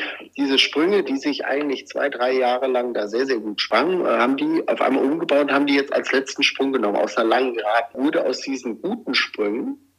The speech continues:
obwohl eigentlich sich nichts verändert hat, aber der Anritt und die Linie anders war, einfach richtige schlechte Sprünge.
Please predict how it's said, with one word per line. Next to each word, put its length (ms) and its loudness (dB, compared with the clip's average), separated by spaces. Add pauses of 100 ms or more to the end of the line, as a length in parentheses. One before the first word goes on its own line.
(140)
obwohl 440 0
eigentlich 320 0
sich 200 -6
nichts 240 -4
verändert 340 0
hat, 260 -2
aber 220 2
der 140 0
Anritt 500 2
und 200 -4
die 60 -6
Linie 400 -2
anders 380 0
war, 180 2 (240)
einfach 340 0 (260)
richtige 500 -2
schlechte 480 2
Sprünge. 480 0